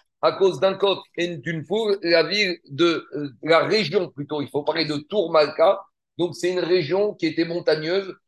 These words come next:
Comme on verra après, qu'il y avait une grande bracha dans le fait qu'il y avait énormément d'habitants et des villes qui se sont développées. Donc, c'était en Israël.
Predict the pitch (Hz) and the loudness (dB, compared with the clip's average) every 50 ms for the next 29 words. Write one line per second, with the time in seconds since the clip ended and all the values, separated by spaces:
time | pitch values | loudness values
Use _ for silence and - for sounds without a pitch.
0 | _ _ 143 160 170 175 175 151 165 160 165 165 160 160 - 196 190 - 175 160 | _ _ -4 -4 -2 -4 -2 -2 0 2 2 2 0 0 -2 -6 -6 -4 -4 -4
1 | 147 156 156 160 160 143 143 170 185 190 185 156 156 151 - - 156 170 160 160 | -4 -4 -6 -8 -8 -2 0 0 0 0 0 0 -2 0 0 0 -2 -2 -2 -2
2 | 156 147 139 139 - 180 185 - - 156 147 147 143 151 - - 196 202 190 185 | -6 -8 -8 -8 -6 -8 -8 -8 -4 -2 -2 -2 -2 -2 -4 -6 -6 -2 0 2
3 | 175 170 175 170 170 170 170 160 151 147 151 151 131 - 170 180 190 185 - - | 2 2 2 0 0 0 2 2 2 0 0 -2 -4 -2 0 0 0 -2 -4 -6
4 | 151 143 151 151 147 165 196 190 147 - - 139 143 - - 170 170 160 143 135 | -6 -6 -6 -6 -6 -6 -8 -8 -10 -10 -10 -10 -10 -8 -6 -4 -4 -2 -2 -2
5 | 143 - 160 175 175 165 135 - 139 - 160 165 170 170 170 - - - 147 139 | -4 -4 -2 -2 -4 -4 -4 -6 -6 -4 -2 -2 -2 -2 -4 -6 -2 2 2 4
6 | 131 117 95 | 2 2 -2